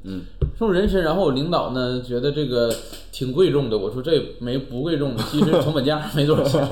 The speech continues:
Speaker 1: <laughs>
Speaker 2: 然后但也送了，为啥我给这个领导送啊？因为我跟这个领导算是相依为命。
Speaker 1: 咋的呀？
Speaker 2: 因为这个机构里啊，都没几个业务员，业务员来出勤。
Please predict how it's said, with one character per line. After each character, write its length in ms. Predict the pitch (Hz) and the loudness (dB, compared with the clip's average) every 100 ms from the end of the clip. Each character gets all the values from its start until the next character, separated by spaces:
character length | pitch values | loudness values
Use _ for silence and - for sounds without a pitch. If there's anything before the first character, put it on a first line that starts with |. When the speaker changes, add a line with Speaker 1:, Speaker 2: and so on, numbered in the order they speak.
| - 233 | -2 -4
Speaker 1:
<laughs> 400 | - - 147 131 | -2 0 2 4
Speaker 2:
然 100 | 147 | 4
后 100 | 165 | 4
但 200 | 202 170 | 2 2
也 100 | 120 | 2
送 200 | 147 175 | 0 0
了， 80 | 143 | 4
为 160 | 226 | 4
啥 160 | 185 156 | 4 2
我 100 | 165 | 4
给 120 | 156 | 2
这 120 | 170 | 2
个 100 | 160 | 0
领 140 | 107 110 | 0 -2
导 140 | - | -6
送 220 | - 110 | -6 -8
啊？ 80 | 87 | -6
因 180 | 127 185 | -2 0
为 160 | 190 165 | 2 2
我 320 | 123 107 104 | 2 2 2
跟 220 | 170 165 | 2 0
这 100 | 190 | 2
个 100 | 156 | 0
领 180 | 107 120 | 0 -2
导 320 | 104 - - - - - | -2 -4 -8 -16 -18 -16
算 320 | - 156 147 | -2 0 0
是 180 | 143 143 | 0 -4
相 460 | - - 170 156 | -4 -2 0 0
依 160 | 143 131 | 0 0
为 160 | 101 | -2
命。 240 | 101 110 107 - - - - | -6 -8 -10 -14 -18 -18 -14
Speaker 1:
咋 240 | - 98 | -8 -4
的 160 | 95 104 | 0 2
呀？ 140 | 113 | 4
Speaker 2:
因 100 | 202 | 4
为 100 | 226 | 4
这 120 | 226 254 | 4 2
个 80 | |
机 240 | 208 - 190 | 0 -2 2
构 160 | 214 | 4
里 220 | 190 117 98 | 6 2 -2
啊， 320 | 92 - - - - | -4 -8 -14 -14 -10
都 100 | - | -6
没 220 | 170 156 170 | -2 0 0
几 160 | 127 | -2
个 80 | 117 | -2
业 180 | 139 175 | 0 2
务 160 | 147 | 2
员， 360 | 117 117 135 - | 2 2 0 -2
业 180 | - 185 | 0 2
务 160 | 156 117 | 4 2
员 140 | 113 | 2
来 140 | 123 | 0
出 200 | 127 147 | -2 -4
勤。 420 | 139 - 104 107 | -4 -6 -8 -10